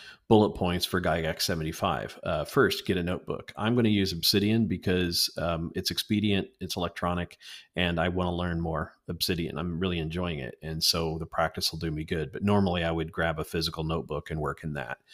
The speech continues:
Uh, and then the next step is to develop, uh, four to seven pitch points. So here's my pitch points. The first is, uh, Into the Yellow Planet.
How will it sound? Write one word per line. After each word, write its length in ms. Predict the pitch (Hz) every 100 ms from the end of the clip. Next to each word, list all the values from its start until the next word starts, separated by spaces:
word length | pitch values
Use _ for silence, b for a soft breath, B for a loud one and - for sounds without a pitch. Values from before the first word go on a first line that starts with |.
| B B B -
Uh, 260 | 90 87 -
and 140 | 110
then 400 | 120 120 113 -
the 80 | 107
next 220 | 107 -
step 240 | - 92 -
is 120 | 90
to 100 | -
develop, 560 | 90 92 92 90 85 - 73
uh, 160 | 80
four 300 | - - 104
to 80 | 92
seven 400 | - 95 90 85
pitch 280 | - 92 -
points. 340 | 147 175 -
So 140 | - 82
here's 260 | 92 85
my 100 | 85
pitch 400 | 82 78 - -
points. 640 | - 71 - - - - _ -
The 80 |
first 340 | - 104 95 92
is, 300 | 87 82 - b b b b b _ -
uh, 300 | 82 78 76 139
Into 200 | 143 127
the 80 | 113
Yellow 220 | 110 98
Planet. 400 | - 87 65